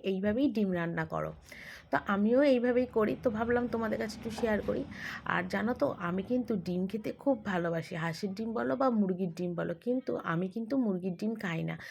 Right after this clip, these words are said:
কারণ আমার না দীক্ষা নেওয়া আছে, আর দীক্ষাতে নিষেধ আছে মুরগির ডিম আর মুরগির মাংস খাওয়া। তো আমাদের বাড়ি, শ্বশুরবাড়িতে মুরগির মাংস আর মুরগির ডিম কোনোটাই ঢোকে না।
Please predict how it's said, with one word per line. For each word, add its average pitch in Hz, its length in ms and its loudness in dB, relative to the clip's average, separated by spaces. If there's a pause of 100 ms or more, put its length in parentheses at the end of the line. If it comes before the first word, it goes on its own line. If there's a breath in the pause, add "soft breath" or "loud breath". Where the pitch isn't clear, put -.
(200 loud breath)
কারণ 240 380 2
আমার 190 260 0
না 233 140 2
দীক্ষা 208 420 -2
নেওয়া 180 320 2
আছে, 160 240 -6
আর 175 140 -4 (100)
দীক্ষাতে 220 460 -6
নিষেধ 208 440 -4
আছে 220 220 0
মুরগির 190 400 -4
ডিম 233 220 -4
আর 190 120 -2
মুরগির 185 340 -2
মাংস 202 320 -4 (100)
খাওয়া। 180 320 -4 (640 loud breath)
তো 269 60 4
আমাদের 226 540 4
বাড়ি, 185 260 0
শ্বশুরবাড়িতে 214 640 0
মুরগির 202 340 2
মাংস 208 280 0
আর 226 80 2
মুরগির 190 440 0
ডিম 190 200 -2
কোনোটাই 214 600 2
ঢোকে 196 320 0
না। 202 220 -2